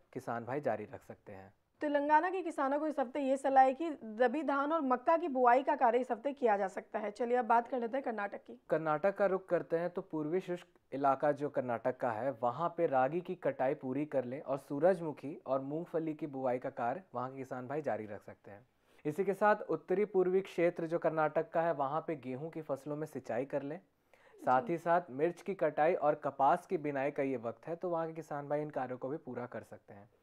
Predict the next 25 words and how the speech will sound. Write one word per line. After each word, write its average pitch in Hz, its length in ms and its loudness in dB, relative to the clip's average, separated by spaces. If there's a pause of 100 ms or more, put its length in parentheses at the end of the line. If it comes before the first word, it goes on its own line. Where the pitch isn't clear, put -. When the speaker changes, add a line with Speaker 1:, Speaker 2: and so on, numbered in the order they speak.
Speaker 1:
इसी 147 200 -4
के 196 100 0
साथ 180 260 4
साथ 202 220 2
दालों 143 400 2
की 175 140 -6
बुआई 156 300 2
का 170 100 -4
कार्य 151 320 -2
भी 160 100 -6
वहाँ 143 220 -4
के 131 100 -16
किसान 123 340 -10
भाई 131 140 -6
जारी 117 240 -4
रख 104 180 -16
सकते - 280 -20
हैं। 104 220 -20 (120)
Speaker 2:
जी, 233 220 -14 (140)
तो 277 80 2
कर्नाटक 269 400 2
के 349 140 -4
किसानों 277 380 0
को 294 80 0
इस 285 60 -4